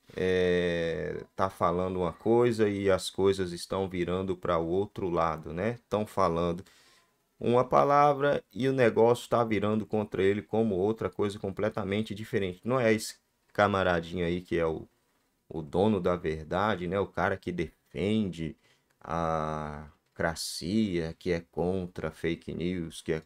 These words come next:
contra mentira e blá, blá, blá, blá, blá. Estranho, né? Muito estranho esse assunto aí dessa agressão.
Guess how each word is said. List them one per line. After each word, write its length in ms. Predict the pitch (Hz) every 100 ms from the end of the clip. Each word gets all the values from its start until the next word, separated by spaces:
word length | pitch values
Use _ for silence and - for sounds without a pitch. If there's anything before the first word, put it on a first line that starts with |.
| _
contra 520 | - 85 92 90 85
mentira 800 | 82 78 76 - - 95 104 87
e 80 | 82
blá, 400 | 82 87 98 90
blá, 320 | 82 85 85
blá, 300 | 80 82 82
blá, 300 | 78 80 82
blá. 420 | 80 80 101 87 - _ _ _ _ _ _ _ _ _ _
Estranho, 600 | - - - 127 107 95
né? 240 | 101 131 - _
Muito 600 | - 110 123 113 113 110
estranho 640 | 110 - 95 95 95 95 90 _ _ _ -
esse 520 | 87 87 - - 80 _
assunto 680 | 82 82 - - 78 80 -
aí 180 | 78 78
dessa 460 | 76 82 - 80 - _ - _ _ _ _ _ -
agressão. 2000 | 98 98 90 - - 85 85 87 82 _ - - - - 95 95 98 95 90 85